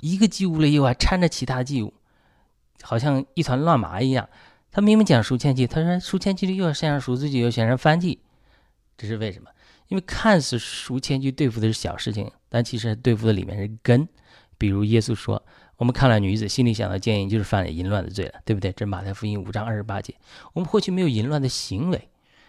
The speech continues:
但是我们有了淫乱的心，这在神眼中就是犯罪。同样，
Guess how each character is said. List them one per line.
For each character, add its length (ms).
但 140
是 60
我 100
们 100
有 120
了 80
淫 160
乱 120
的 60
心， 480
这 140
在 200
神 220
眼 120
中 120
就 100
是 80
犯 240
罪。 200
同 180
样， 180